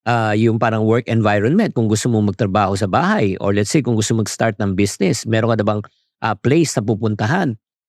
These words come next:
Kailangan may practical aspect pa rin yan eh. And not only that,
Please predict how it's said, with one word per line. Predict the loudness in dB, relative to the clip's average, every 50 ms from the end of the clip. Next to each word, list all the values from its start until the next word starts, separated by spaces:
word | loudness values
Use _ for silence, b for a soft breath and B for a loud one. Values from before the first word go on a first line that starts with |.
| _
Kailangan | -2 0 2 2 2 2 2 2
may | 2 2
practical | 2 2 -2 -2 0 -2 -4 -2 0 0 -2 0 -2
aspect | -2 -2 -2 -2 -2 -4 -4 -4 _
pa | -2 -2 0
rin | 0 2 2 0
yan | 0 -2 -4
eh. | -8 -12 _ _ _ _ _ _ _ _ _ _ _ _ _ -6 0
And | 2 2 4 4
not | 2 0 0 0
only | 0 0 0 0 -2 -2 -2
that, | -4 -4 _